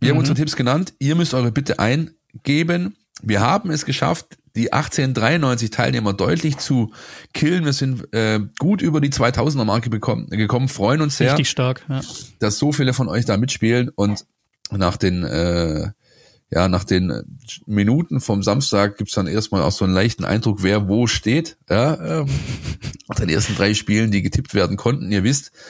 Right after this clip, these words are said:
Speaker 1: wir tippen alle V-F-B-Spiele, also nicht, äh, ganze Liga-Spieltage, sondern immer nur die Spiele des V F B Stuttgart, egal ob im Pokal,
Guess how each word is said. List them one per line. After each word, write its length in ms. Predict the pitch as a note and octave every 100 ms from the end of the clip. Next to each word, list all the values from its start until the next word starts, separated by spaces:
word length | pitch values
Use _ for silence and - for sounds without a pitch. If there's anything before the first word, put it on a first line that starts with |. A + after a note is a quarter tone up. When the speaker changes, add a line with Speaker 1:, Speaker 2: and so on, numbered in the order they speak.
| - - - -
Speaker 1:
wir 200 | A#2 C#3
tippen 340 | F3 - C3+
alle 240 | - A2 D3+
V-F-B-Spiele, 1160 | D#3 B2+ A2+ - D3+ E3+ - - D#2 - - -
also 220 | F#2+ F#2+
nicht, 420 | A2+ D#3 - -
äh, 320 | - G#2 G2+
ganze 380 | E2+ G2 C#3 -
Liga-Spieltage, 1120 | G2+ C3 D#3+ D3+ D3 - C#3+ C#3+ C#3 B2 C3
sondern 240 | B2 G2+
immer 140 | C3+ C#3+
nur 140 | C3
die 100 | A#2
Spiele 200 | A2 A#2+
des 120 | A2+
V 80 | -
F 60 | G#2
B 60 |
Stuttgart, 340 | A2+ B2+ A#2+ -
egal 300 | E2+ E2 A#2+
ob 100 | G2+
im 140 | F2+
Pokal, 480 | - - - G#2 F#2